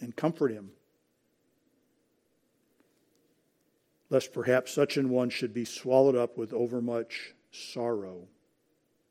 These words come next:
Right? So as we read between the lines, which is not very difficult, the church did what Paul said.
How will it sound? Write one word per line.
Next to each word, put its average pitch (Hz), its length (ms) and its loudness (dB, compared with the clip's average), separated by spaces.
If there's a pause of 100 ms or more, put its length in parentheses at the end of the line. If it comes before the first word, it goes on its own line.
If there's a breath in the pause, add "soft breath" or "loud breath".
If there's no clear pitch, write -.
(2750)
Right? 175 160 8
So 170 200 8
as 160 140 6
we 147 120 8
read 165 260 10
between 170 300 4
the 143 80 6
lines, 147 500 10
which 131 160 0
is 123 160 -4
not 135 240 4
very 120 160 0
difficult, 127 720 -2
the 127 120 -2
church 165 580 2
did 160 240 8
what 139 240 4
Paul 139 220 2
said. 147 460 0